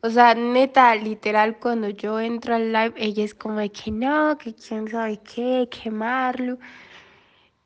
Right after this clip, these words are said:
Y, y, y les juro, o sea, yo siento que hasta con ustedes, pues, hasta les dice, ¿no? Esto o el otro. Porque hubo una persona que sí me dijo que le dijo.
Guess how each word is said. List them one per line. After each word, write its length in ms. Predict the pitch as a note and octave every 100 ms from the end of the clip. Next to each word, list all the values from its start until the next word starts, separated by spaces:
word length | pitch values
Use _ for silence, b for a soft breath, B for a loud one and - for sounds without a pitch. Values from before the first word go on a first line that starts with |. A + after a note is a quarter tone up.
| _
Y, 400 | C4 C#4 C#4 C4
y, 480 | - B3+ B3 B3 A#3 -
y 240 | B3+ B3+
les 320 | B3+ B3+ A#3+
juro, 320 | - C#4+ C#4
o 40 | C4+
sea, 200 | B3 A#3+
yo 220 | A3+ B3+
siento 540 | B3+ B3 B3+ B3 C4+
que 380 | C4+ B3+ A3+ G3 -
hasta 500 | A3 A#3 - - A3
con 240 | A3+ A3
ustedes, 500 | G#3+ - G#3+ A3 A#3+
pues, 200 | - A#3
hasta 280 | A3+ A3 G#3
les 240 | G3 G3
dice, 340 | G3 G3+ G#3+ A3
¿no? 280 | G#3 A3
Esto 480 | A3+ A3 A3+ - A3
o 60 | G#3
el 120 | G#3
otro. 300 | G#3 G#3 A3+ _ b b b b b
Porque 240 | - -
hubo 80 | A3+
una 380 | A3 A3+ A#3 A#3
persona 380 | A#3 A3+ G#3+ G#3+
que 140 | A#3
sí 140 | G#3+
me 140 | G#3+ G#3
dijo 280 | G#3 G#3+ G#3+
que 140 | G3+
le 160 | G3+ G3
dijo. 380 | G#3+ G#3+ G#3